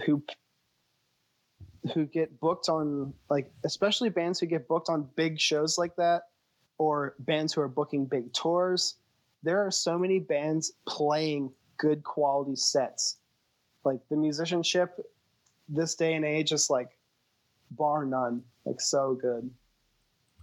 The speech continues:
Like, everybody is playing, like, ripping sets, and it makes,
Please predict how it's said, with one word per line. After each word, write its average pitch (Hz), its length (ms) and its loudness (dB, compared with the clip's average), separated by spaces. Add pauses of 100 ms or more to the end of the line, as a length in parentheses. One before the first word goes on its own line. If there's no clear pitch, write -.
(280)
Like, 135 180 -4
everybody 170 500 2
is 147 120 -2
playing, 151 300 0
like, 135 160 -2
ripping 143 440 0
sets, 139 480 0 (100)
and 131 300 2 (540)
it 156 180 0
makes, 151 360 0